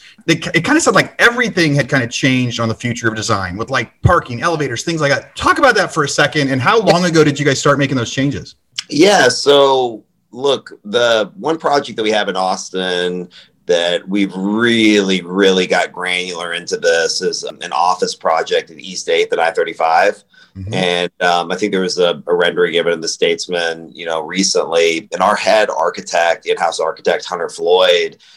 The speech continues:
Speaker 2: you know, really started to draw that building at the beginning of the pandemic. And so we started to really think from inception for the first time, you know, what will be the future of design?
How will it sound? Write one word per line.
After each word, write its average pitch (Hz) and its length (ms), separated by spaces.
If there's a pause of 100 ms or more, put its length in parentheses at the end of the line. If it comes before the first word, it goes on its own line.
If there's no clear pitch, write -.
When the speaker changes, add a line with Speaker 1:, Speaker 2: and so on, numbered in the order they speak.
Speaker 2:
you 113 100
know, 98 80
really 160 280
started 120 320
to 101 80
draw 87 340
that 82 240
building 90 580
at 78 100
the 85 100
beginning 90 800 (120)
of 80 320
the - 60
pandemic. 85 640 (800)
And 107 240
so 101 320
we 101 160
started 113 500
to 101 120
really 98 340
think 98 380
from 92 140
inception 90 800
for 92 120
the 90 80
first 98 400
time, 90 720 (440)
you 107 120
know, 90 200
what 92 540
will 104 200
be 98 180
the 95 80
future 104 760
of 82 220
design? 87 680